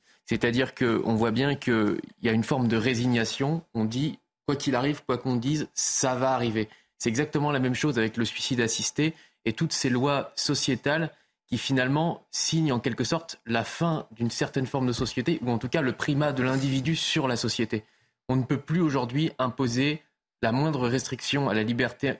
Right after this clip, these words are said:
de l'individu pour lui-même. Chacun doit tout choisir, c'est-à-dire quelle drogue il va consommer, comment il va mourir, et cetera, et cetera. Et donc, ça pose la question de la place, à mon avis,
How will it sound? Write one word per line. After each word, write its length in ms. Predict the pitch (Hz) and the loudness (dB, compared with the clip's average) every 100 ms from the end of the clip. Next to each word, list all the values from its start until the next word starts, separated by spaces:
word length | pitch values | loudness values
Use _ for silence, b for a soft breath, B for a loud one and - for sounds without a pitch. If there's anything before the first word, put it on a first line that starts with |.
| - | -4
de 60 | 117 | 0
l'individu 420 | 113 117 117 139 | 0 0 -4 -4
pour 240 | - 160 | -2 0
lui-même. 420 | 135 131 117 107 104 _ - | 2 2 2 0 -4 _ -4
Chacun 300 | 123 151 143 | -2 0 0
doit 160 | 127 | 0
tout 160 | 120 156 | 0 -2
choisir, 440 | - 127 113 135 | 0 0 2 0
c'est-à-dire 320 | 139 117 117 | 0 -2 -2
quelle 140 | - 127 | 0 0
drogue 240 | 120 127 | 0 0
il 80 | 117 | 0
va 100 | 113 | -2
consommer, 360 | - 107 117 123 | -4 -4 -2 0
comment 240 | 127 123 | 0 0
il 100 | 120 | 0
va 100 | 117 | 0
mourir, 380 | 117 117 123 123 | 0 2 2 0
et 80 | 120 | 0
cetera, 340 | 113 110 117 | -2 -2 -2
et 40 | 120 | -4
cetera. 360 | - 107 104 B B B B - | -6 -4 -4 B B B B -2
Et 60 | |
donc, 260 | 123 135 - | 0 0 -4
ça 160 | - 135 | -2 0
pose 200 | 170 151 | 2 2
la 80 | 139 | 2
question 460 | 135 - - 160 151 | 0 -4 0 0 2
de 120 | 120 | 2
la 100 | 117 | 0
place, 400 | - 156 160 - | 0 0 0 -2
à 80 | 120 | 0
mon 140 | 120 | 2
avis, 260 | 117 120 | 2 2